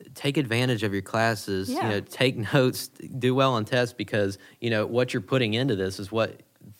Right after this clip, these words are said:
Speaker 1: the information and prep you're gonna get for your career. So it's
Speaker 2: Yeah.
Speaker 1: not like high school or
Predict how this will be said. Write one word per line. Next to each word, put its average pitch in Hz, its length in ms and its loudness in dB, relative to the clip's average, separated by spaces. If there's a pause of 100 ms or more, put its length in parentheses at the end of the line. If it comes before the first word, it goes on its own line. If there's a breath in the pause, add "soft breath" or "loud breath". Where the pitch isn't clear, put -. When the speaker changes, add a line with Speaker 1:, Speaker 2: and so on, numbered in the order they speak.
Speaker 1:
the 87 100 -8
information 110 520 -4
and 87 100 -10
prep - 320 -4
you're 107 120 -6
gonna 95 200 -6
get 95 200 -6
for - 100 -10
your 82 120 -8
career. 90 500 -8
So 98 180 -6
it's 107 160 -4
Speaker 2:
Yeah. 147 60 0
Speaker 1:
not 127 80 -2
like 104 160 -4 (300 loud breath)
high 127 140 0
school 107 480 -4
or - 180 -8